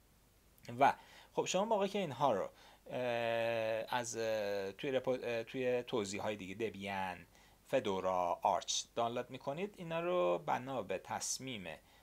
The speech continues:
دیولوپر، اه، که اونا رو، اه، منتشر می‌کنه، اغلب همه اینا رو امبد می‌کنه.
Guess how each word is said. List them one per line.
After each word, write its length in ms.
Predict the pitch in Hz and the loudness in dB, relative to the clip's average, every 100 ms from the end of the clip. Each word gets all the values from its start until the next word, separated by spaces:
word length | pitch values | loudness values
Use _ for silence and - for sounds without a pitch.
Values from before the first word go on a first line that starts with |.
| _ | _
دیولوپر، 680 | 120 120 117 104 143 98 78 - - - - - | -4 -2 -4 0 2 2 0 -2 -14 -20 -20 -16
اه، 600 | - 104 101 98 98 104 101 | -10 -8 -6 -4 -4 -6 -6
که 120 | 110 | -6
اونا 260 | 107 104 104 | -6 -4 -2
رو، 240 | 101 76 - - | -2 -4 -8 -8
اه، 200 | 110 92 | -4 -4
منتشر 440 | 107 107 104 120 | -6 -8 -6 -4
می‌کنه، 440 | 107 107 123 143 139 | -6 -8 -8 -2 -2
اغلب 300 | 110 123 135 | 0 -2 0
همه 280 | 107 104 | -2 -2
اینا 240 | 117 113 110 | -4 -6 -2
رو 100 | 117 | -2
امبد 340 | 107 95 92 - | -2 -4 -6 -8
می‌کنه. 380 | 67 87 69 | -14 -14 -14